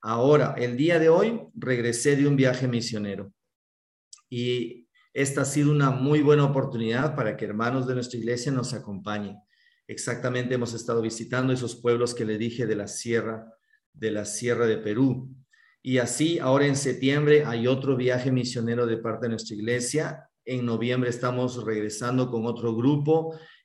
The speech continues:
En diciembre, la primera semana, tenemos un esfuerzo misionero para tener programas navideños en estos pueblos con los niños.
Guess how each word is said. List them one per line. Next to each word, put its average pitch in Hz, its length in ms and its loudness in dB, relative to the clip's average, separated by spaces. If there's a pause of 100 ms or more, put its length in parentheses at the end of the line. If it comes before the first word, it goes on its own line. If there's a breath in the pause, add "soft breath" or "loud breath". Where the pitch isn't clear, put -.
(120)
En 117 320 -2
diciembre, 135 580 0
la 120 120 0
primera 120 320 0
semana, 123 540 -2
tenemos 113 840 -4
un 117 680 -6
esfuerzo 143 880 0
misionero 123 800 -2
para 104 260 -4
tener 117 320 -4
programas 120 500 -2
navideños 120 640 -2
en 110 100 -4
estos 110 360 -8
pueblos 143 520 2
con 117 200 -4
los 104 220 -6
niños. 139 560 0